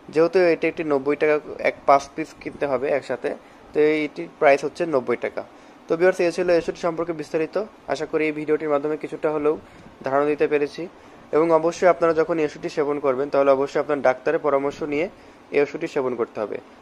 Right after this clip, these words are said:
কারণ এখানে শুধুমাত্র প্রাথমিক ধারণা দেওয়া হয়েছে, তাই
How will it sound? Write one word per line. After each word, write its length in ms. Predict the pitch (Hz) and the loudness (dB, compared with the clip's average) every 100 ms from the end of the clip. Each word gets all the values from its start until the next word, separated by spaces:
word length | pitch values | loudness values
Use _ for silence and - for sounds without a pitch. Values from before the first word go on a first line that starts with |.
| - - | -18 2
কারণ 200 | 156 180 | 4 6
এখানে 300 | 175 175 170 | 4 2 -2
শুধুমাত্র 360 | 170 160 160 165 | -2 -2 -2 0
প্রাথমিক 460 | 143 139 - 156 156 | 4 4 2 -6 -4
ধারণা 300 | 139 127 131 | -2 0 0
দেওয়া 220 | 123 120 | 2 2
হয়েছে, 400 | 120 117 - 165 - - - - - | 2 -2 -2 -8 -8 -18 -20 -10 2
তাই 220 | 151 | 2